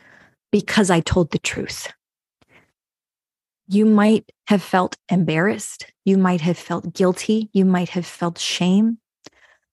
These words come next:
but you felt those things based on the truth of what had happened. I did not make you feel these things.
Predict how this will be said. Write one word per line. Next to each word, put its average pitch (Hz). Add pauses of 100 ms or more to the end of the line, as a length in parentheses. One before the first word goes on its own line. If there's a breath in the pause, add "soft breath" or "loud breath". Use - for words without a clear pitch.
(420)
but 185
you 180
felt 214
those 180
things 165 (580)
based 180
on 180
the 175
truth -
of 175
what 175
had 160
happened. 220 (720)
I 196
did 180
not 190
make 185
you 170
feel 175
these 165
things. 175